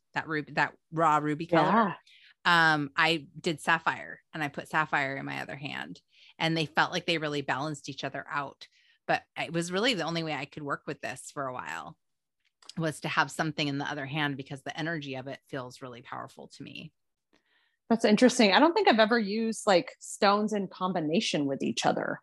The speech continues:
Speaker 2: like that
Speaker 1: Oh, really?
Speaker 2: before. Yeah.
Speaker 1: Oh.
Speaker 2: Yeah, you're blowing
Speaker 1: You
Speaker 2: my mind
Speaker 1: should,
Speaker 2: right now, and I
Speaker 1: you
Speaker 2: have
Speaker 1: should
Speaker 2: s-,
Speaker 1: try
Speaker 2: yeah.
Speaker 1: it.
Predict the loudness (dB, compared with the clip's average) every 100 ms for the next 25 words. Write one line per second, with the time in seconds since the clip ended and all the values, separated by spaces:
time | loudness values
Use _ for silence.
0 | 0 0 2 4 4 4 4 4 4 4
1 | 2 -2 _ _ _ 2 6 8 8 8
2 | 6 0 -2 _ _ _ _ _ _ _
3 | _ -12 -8 -8 -6 -8 -12 -20 _ _
4 | _ 0 4 8 6 4 0 4 6 6
5 | 6 4 4 2 2 2 4 2 -2 -2
6 | -2 -2 0 0 -2 -8 -6 2 6 6
7 | 4 -4